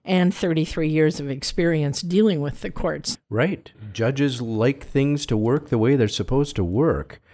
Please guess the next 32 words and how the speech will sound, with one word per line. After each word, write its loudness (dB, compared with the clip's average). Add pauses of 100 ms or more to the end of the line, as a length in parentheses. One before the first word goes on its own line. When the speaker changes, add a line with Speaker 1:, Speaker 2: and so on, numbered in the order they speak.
(260)
Speaker 2:
So 2
what 2
is -2
module 4
number 2
two 0
going 2
to -2
contain? -2 (360)
Speaker 1:
Well, -2
module 0
two -2
is -4
really 0
a 0
how-to. -6 (300)
I -4
go 4
through 2
the 2
self-help 0
forms -4 (320)
these 0
Speaker 2:
Okay. -6
Speaker 1:
forms 4
are 4
available 2
through -2
the 0
Minnesota 0
Judicial -4
website, -2